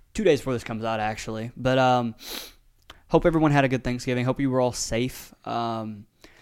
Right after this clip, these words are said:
so for Thanksgiving, since I already know what I'm doing, I can go ahead and say it. Um, I will be going to my grandparents for lunch, my dad's grandparent, or my dad's grandparents, my dad's parents. And then after that, I'll be going to my mother's for, like, a small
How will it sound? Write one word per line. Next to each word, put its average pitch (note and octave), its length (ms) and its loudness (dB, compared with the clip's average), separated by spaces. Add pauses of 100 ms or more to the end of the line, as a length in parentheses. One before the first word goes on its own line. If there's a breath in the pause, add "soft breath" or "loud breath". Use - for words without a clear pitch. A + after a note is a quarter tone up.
(160 soft breath)
so B2+ 200 2
for B2+ 320 0
Thanksgiving, C#3 500 -2
since A#2+ 160 -8
I B2+ 60 2
already B2+ 160 2
know A2 260 -2
what A#2 180 2
I'm A2 160 0
doing, A2 240 -2
I A2+ 60 -4
can G#2+ 80 -6
go A2 80 -4
ahead G#2+ 120 -4
and G2 60 -12
say A2 200 -4
it. - 180 -10 (380 soft breath)
Um, A#2+ 320 2 (640)
I C3 180 4
will C3 180 2
be B2+ 220 2
going B2+ 380 -2
to B2+ 180 -2
my A#2 140 -2
grandparents C#3+ 880 -6
for - 140 -12
lunch, C3+ 420 -8
my A#2+ 140 -6
dad's A#2+ 320 -4
grandparent, A#2+ 480 -12
or B2 240 -6
my G#2 100 -16
dad's G2 220 -18
grandparents, A2 340 -14
my A#2+ 120 -4
dad's A#2 200 -4
parents. A2+ 500 -12 (460 soft breath)
And A#2+ 240 -8
then A#2+ 380 -8
after B2 420 -10
that, C#3 440 -4
I'll A#2+ 60 -10
be B2 120 -6
going A#2+ 300 -8
to A#2 60 -8
my A2 160 -10
mother's A2 800 -10 (100)
for, A2+ 280 -10
like, A2+ 160 -14
a A2+ 60 -18
small A2+ 520 -10